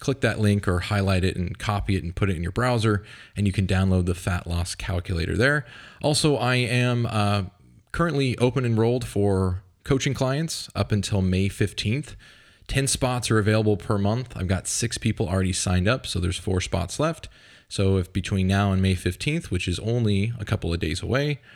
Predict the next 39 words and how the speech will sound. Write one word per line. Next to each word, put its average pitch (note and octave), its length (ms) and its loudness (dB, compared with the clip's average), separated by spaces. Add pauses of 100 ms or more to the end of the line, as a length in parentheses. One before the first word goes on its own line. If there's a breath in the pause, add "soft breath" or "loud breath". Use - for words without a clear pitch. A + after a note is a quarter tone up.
(200 loud breath)
uh, E2 180 -2
you're F2 200 0
interested G2 420 0
in F2+ 120 2
at E2+ 40 -2
least G#2+ 240 -2
applying A#2+ 440 -2
for - 100 -2
coaching, C3 400 0
getting G2+ 220 2
more F#2+ 180 4
information, A#2+ 680 -2
you F2+ 100 0
have F2+ 480 -2
a - 40 -18
couple A#2+ 260 0
of G2+ 60 2
more G2 140 2
days F2+ 240 2
before F2+ 300 -4
that F2+ 240 -2 (400 loud breath)
expires G2 680 0
for - 140 -4
the F2+ 100 0
rest F2+ 360 -2
of E2+ 100 -4
the E2 80 -4
month, A2+ 400 -2
and F2+ 100 0
then F2+ 360 0
you'll F2+ 260 -4
have F2+ 200 -4
to F#2+ 80 -2
wait F2 120 2
a F2+ 60 0
whole F2+ 160 0
nother F2+ 200 0
month F2+ 340 -2
to - 260 -4